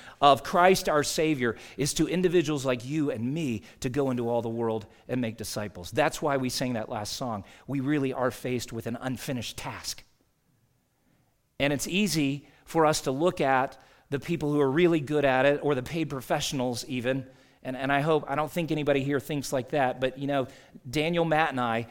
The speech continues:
are, are not the paid professionals to do what we're talking about this morning, and everybody else can kinda go live their lives. We're all disciple makers. We're all disciple seekers. We're all preachers in one sense, proclaimers and heralds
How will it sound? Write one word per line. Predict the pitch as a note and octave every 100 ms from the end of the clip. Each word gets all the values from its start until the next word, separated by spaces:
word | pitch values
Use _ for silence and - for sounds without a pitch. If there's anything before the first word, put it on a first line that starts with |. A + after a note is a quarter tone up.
| - - -
are, | C3 C3+ C3+
are | C#3
not | D3+ D3+
the |
paid | B2+ E3 D3+
professionals | C3+ - C#3+ - C#3 A#2+ -
to |
do | A#2 C#3 C#3
what | B2
we're |
talking | B2 C3 B2 B2
about | A2
this | G#2+
morning, | C3+ B2 A#2+
and | A#2
everybody | B2 B2 B2
else | B2
can | A#2
kinda | A#2+ A2
go | A2
live | A2 A2
their | G2+
lives. | G2 - - - - _ _ _ _ _ _ _ _ _ _ _ _ -
We're | C3+
all | C#3 C3+
disciple | A#2 - A2+ G#2
makers. | G#2+ G2+ - - - - _ _ _ _ _ _ _ _ _
We're | B2+
all | C3+
disciple | A#2+ A#2 C3 A#2 G#2
seekers. | - B2+ A#2+ G2+ F2
We're | A#2 D3+ C#3
all | C#3+ D3+ B2+ G2 - _ _ _ _ _ _ -
preachers | - E3+ - A#2+ G#2 G#2
in | - A#2 A2
one | G#2+ G#2+
sense, | - A2+
proclaimers | - C3+ - D#3 C#3+ C#3 A#2+
and | A#2
heralds | A2+ C3 D#3 B2 A#2+